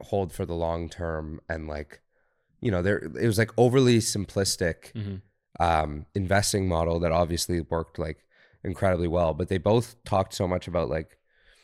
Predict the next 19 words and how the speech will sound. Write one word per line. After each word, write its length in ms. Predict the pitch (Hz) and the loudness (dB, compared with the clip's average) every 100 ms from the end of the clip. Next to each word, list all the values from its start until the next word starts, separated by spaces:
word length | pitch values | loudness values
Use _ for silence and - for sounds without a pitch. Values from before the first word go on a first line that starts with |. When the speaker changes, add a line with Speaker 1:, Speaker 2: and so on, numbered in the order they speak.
| _ _ _ | _ _ _
Speaker 1:
just, 180 | 113 - | 0 4
like, 180 | 120 - _ - | 4 2 _ -6
in 140 | 113 107 | -2 2
general, 420 | 95 95 101 95 | 4 4 4 4
like, 180 | 92 - - | 2 -2 -2
ethics 500 | 87 - 92 - - | -2 0 -2 -2 -6
and 120 | 85 | -2
how 120 | 90 | -2
much 200 | 87 - | -4 -4
that 160 | 90 80 | -6 -2
meant 240 | 82 82 - | -4 -4 -6
in, 160 | 80 | -4
like, 180 | 80 78 _ _ _ _ _ _ _ | -4 -6 _ _ _ _ _ _ _
the, 360 | - 82 76 73 - _ | -4 -2 -2 -4 -10 _
the 80 | 87 | -8
business 380 | 80 80 85 - | -4 -4 -4 -2
world 220 | 92 90 | -2 -2
for 120 | - | -2
them, 340 | 95 95 110 | -2 0 -2